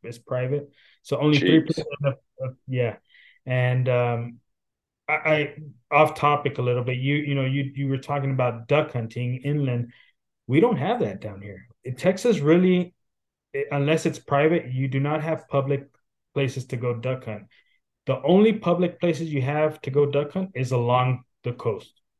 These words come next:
Speaker 1: which is great. I mean, it's, if you've never coastal duck hunted, I recommend it. There is an abundance of ducks. Um, but it's, we don't have that freshwater duck hunting. It's, it's,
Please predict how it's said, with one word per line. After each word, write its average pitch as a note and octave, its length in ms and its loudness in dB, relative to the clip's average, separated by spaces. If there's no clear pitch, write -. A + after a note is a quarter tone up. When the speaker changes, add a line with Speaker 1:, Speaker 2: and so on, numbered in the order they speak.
Speaker 1:
which C#3 240 0
is B2 120 0
great. C3+ 400 4
I B2 40 -2
mean, A#2+ 220 -4
it's, C3 360 -6
if A#2 180 -4
you've D3 200 0
never D3 460 6
coastal D3 680 2
duck C3+ 260 -4
hunted, E3 500 -4
I A#2 160 0
recommend B2 640 0
it. C#3+ 260 -2
There A#2 200 2
is A2+ 100 0
an A2+ 100 -6
abundance B2+ 680 0
of G#2+ 160 -6
ducks. - 380 -6
Um, G#2 420 -6
but B2 440 0
it's, C3 280 -6
we C#3 240 -2
don't F#3+ 200 -2
have D#3 340 0
that D3 260 -2
freshwater C3+ 560 0
duck B2 300 -4
hunting. G#2 380 -12
It's, A2 260 -8
it's, - 480 -12